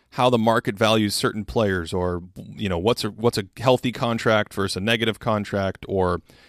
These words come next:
the extra sort of guy that needs to be thrown in or whatever, that is not going to be the point of this. I will actually refer you to The Athletic, today's sponsor of the podcast, because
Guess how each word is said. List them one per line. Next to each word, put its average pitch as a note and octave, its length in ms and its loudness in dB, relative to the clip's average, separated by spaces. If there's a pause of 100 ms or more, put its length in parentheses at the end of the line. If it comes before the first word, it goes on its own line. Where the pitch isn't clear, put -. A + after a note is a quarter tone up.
(140)
the F#2+ 180 -8
extra A2 580 2 (240)
sort G#2+ 220 2
of E2+ 180 -6 (200)
guy A2+ 300 2
that G#2 140 2
needs G#2+ 200 -2
to - 80 -12
be F#2+ 120 -4
thrown F#2+ 400 -2
in D3 320 2
or A2 80 4
whatever, A2+ 440 4 (500)
that C#3 320 2
is C3+ 160 2
not B2+ 260 0
going A#2 200 2
to G2+ 60 0
be G2 100 0
the - 80 -8
point G#2 240 -2
of F#2 40 -2
this. E2+ 320 -6
I C3+ 140 2
will B2+ 120 4
actually C3 500 0
refer A2 580 0
you F2 400 0 (540)
to A2+ 520 2 (100)
The G2+ 160 0
Athletic, F#2 460 4
today's G2 600 -2
sponsor G2+ 760 0 (340)
of G#2 140 2
the F2+ 80 -6
podcast, F#2 640 0
because A2 360 2